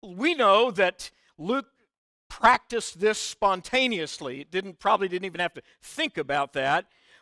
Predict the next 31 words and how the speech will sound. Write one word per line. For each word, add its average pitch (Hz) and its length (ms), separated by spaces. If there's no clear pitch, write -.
But 247 220
we 262 200
then 392 340
become 269 500
very 269 320
curious, 208 760
of 202 140
course, 226 420
of 233 320
what 392 240
is 392 220
this 220 340
that 226 240
the 226 60
Gospel 349 580
of 254 120
Luke 262 320
begins 233 960
with 262 320
this 254 280
unusual 349 880
introduction, 294 920
a 226 140
person's 403 720
name 254 560
who 302 160
occurs 294 480
in 269 120
the 233 100
fourth 359 520
verse 254 680